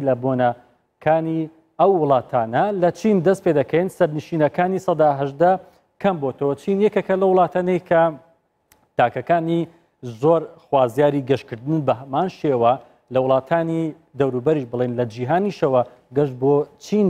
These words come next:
دەکرێت، چونکە چینی یەکێکە لە وڵاتانەی کە بۆ گەشتیاریش، ئە، وڵاتێکی سەرنجڕاکێشە. بە هەمان شێوەش هاوڵاتیەکانیشی گەشت بۆ دەروی وڵات دەکەن. داهاتی سەرنشین، ئە، نۆت و پێنج ملیارد دۆلار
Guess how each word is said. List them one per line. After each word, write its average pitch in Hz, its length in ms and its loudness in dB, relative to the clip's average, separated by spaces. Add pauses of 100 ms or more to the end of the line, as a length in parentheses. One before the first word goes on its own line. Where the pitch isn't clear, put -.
دەکرێت، 110 360 -4
چونکە - 260 -8
چینی 202 320 -2
یەکێکە 185 320 -4
لە 180 40 -2
وڵاتانەی 180 420 -2
کە 175 160 0
بۆ 180 80 2 (520)
گەشتیاریش، 156 600 0 (360)
ئە، 135 100 2 (140)
وڵاتێکی 156 460 -2 (100)
سەرنجڕاکێشە. 123 920 -2
بە 104 120 -10
هەمان 135 260 -2 (120)
شێوەش 185 340 -2
هاوڵاتیەکانیشی 156 840 -2 (100)
گەشت 151 200 0
بۆ 170 80 2 (100)
دەروی 185 240 2
وڵات 185 280 2
دەکەن. 113 220 -4 (380)
داهاتی 202 380 2
سەرنشین، 190 580 -2
ئە، - 500 -2 (260)
نۆت 175 220 2
و 156 120 -6
پێنج 196 260 0 (180)
ملیارد 151 400 2
دۆلار 139 280 0